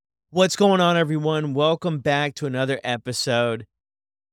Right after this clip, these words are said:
Very exciting, hitting one million total downloads, if you saw that on Instagram.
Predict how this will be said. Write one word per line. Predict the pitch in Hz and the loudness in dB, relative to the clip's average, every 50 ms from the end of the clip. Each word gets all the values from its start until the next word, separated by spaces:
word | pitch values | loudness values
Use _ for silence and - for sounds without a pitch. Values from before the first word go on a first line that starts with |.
| _ _ _ | _ _ _
Very | - 175 185 185 180 170 156 | 0 2 4 4 4 4 2
exciting, | 143 123 - - - 131 123 120 113 113 104 101 | 2 -2 -4 -4 -2 0 0 0 -2 -4 -6 -6
hitting | 95 131 135 139 135 131 123 123 | -4 -4 -2 -2 -2 -2 -2 -2
one | 120 135 143 147 147 | 0 0 0 0 0
million | 135 131 131 131 127 120 113 110 | 0 0 0 0 0 -2 -4 -6
total | - - 139 131 127 123 120 107 | -6 -4 -4 -2 -2 -2 -2 -4
downloads, | - 123 120 120 120 120 123 117 113 113 107 | -6 -6 -6 -4 -6 -4 -4 -4 -4 -4 -6
if | 110 90 98 | -12 -14 -12
you | 110 110 | -10 -8
saw | - - 127 120 123 | -6 -4 -2 -2 -2
that | 120 113 110 | -2 -4 -6
on | 104 101 101 | -6 -8 -8
Instagram. | 107 113 117 - - - 107 98 110 104 104 104 101 98 | -8 -8 -8 -10 -8 -10 -8 -6 -6 -6 -6 -6 -8 -10